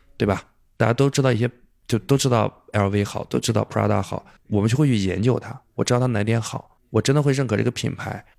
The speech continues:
然后我会花一二十万、几十万、上百万，我去真的下手。这可能大家一个认知之下，就你比如盲买，大部分人我觉得不太会这样。大家建立一定的审美，我知道你的故事，我知道你的品质，我认了，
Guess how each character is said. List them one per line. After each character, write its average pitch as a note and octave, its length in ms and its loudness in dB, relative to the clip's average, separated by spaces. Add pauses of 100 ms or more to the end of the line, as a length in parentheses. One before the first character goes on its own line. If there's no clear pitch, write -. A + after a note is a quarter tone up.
(120)
然 A2+ 160 2
后 B2 60 4
我 A2 100 4
会 B2+ 120 2
花 A2+ 160 -2
一 B2 120 2
二 A2+ 100 2
十 - 180 -2
万、 A2 160 0
几 G2 160 -4
十 G#2+ 140 0
万、 A2 100 2
上 A2 220 -2
百 G2 100 0
万， G#2 160 -2
我 G2+ 140 -2
去 G#2 180 0 (380)
真 B2 100 2
的 B2+ 60 4
下 A#2+ 200 -2
手。 - 200 -4 (300)
这 C3+ 100 0
可 - 140 -4
能 G#2+ 200 0 (300)
大 C#3+ 100 2
家 C3 120 4
一 C3+ 60 2
个 C3 60 0
认 B2+ 160 2
知 A#2 160 0
之 A2+ 80 -2
下， A2+ 80 2
就 A2 220 0
你 A2 160 -4
比 - 160 -4
如 A2 80 0
盲 G#2+ 240 0
买， D3+ 180 0 (320)
大 C3 140 0
部 A2+ 80 -6
分 A2 100 2
人 G2+ 240 2
我 G2 120 0
觉 G2+ 100 0
得 G#2+ 60 2
不 - 120 -8
太 C3+ 120 0
会 G#2 120 -2
这 - 120 -4
样。 - 120 -8 (260)
大 F3 120 4
家 F3 100 4
建 G3+ 160 4
立 A#2+ 120 4
一 G2 40 0
定 G2 160 -2
的 F#2 120 0
审 - 200 -4
美， F2+ 160 -2 (300)
我 A2 160 4
知 - 140 0
道 G#3+ 120 4
你 B2+ 80 2
的 F2 80 0
故 A#3+ 220 -4
事， - 220 -4 (300)
我 A2 140 2
知 F#3 140 0
道 F#3+ 100 4
你 C3 80 0
的 D#3+ 100 2
品 - 360 -6
质， B2 240 0 (400)
我 G2+ 140 2
认 D3+ 240 2
了， - 80 -10